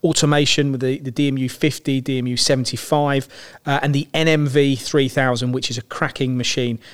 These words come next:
which we did talk a lot about on the last live too. Uh, eleven ten, it will be turning, automation on the N L X two thousand five hundred and the C L X four fifty. Uh, and that will be with Martin Adams and Dane, uh, Beresford again.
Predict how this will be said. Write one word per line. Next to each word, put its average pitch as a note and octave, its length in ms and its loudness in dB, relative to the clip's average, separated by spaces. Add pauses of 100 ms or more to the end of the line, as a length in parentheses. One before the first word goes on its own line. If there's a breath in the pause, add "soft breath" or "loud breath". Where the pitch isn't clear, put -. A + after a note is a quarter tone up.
(120 loud breath)
which C3 240 -4
we C3 60 -2
did B2 320 -4
talk C#3 200 0
a C3 60 0
lot C3 160 0
about B2 260 -4
on A#2+ 80 -6
the A#2+ 80 -6
last B2 340 -2
live A2 280 -6
too. D3+ 280 2 (440 loud breath)
Uh, D3 180 0
eleven F3 300 4
ten, F3 200 2
it E3+ 60 4
will D3 80 -2
be C#3+ 80 2
turning, F3 380 4 (360 loud breath)
automation D#3+ 540 2
on C#3+ 100 0
the D3 300 4
N E3 140 2
L D#3 100 4
X - 180 2
two - 160 0
thousand C#3 340 2
five C#3+ 260 -4
hundred C3+ 260 0
and B2 100 -4
the B2+ 60 -4
C - 260 2
L C#3 120 2
X - 300 -4 (280 loud breath)
four D3+ 320 2
fifty. D#3+ 560 2 (320 loud breath)
Uh, C#3 40 -6
and C3+ 260 0
that C#3 140 -4
will C#3+ 100 2
be C#3 160 0
with C3 120 -2
Martin C#3 360 0
Adams C3 340 -2
and B2 140 -4
Dane, C3 300 0 (500 loud breath)
uh, C#3 120 -2
Beresford C3+ 480 0
again. C#3 400 0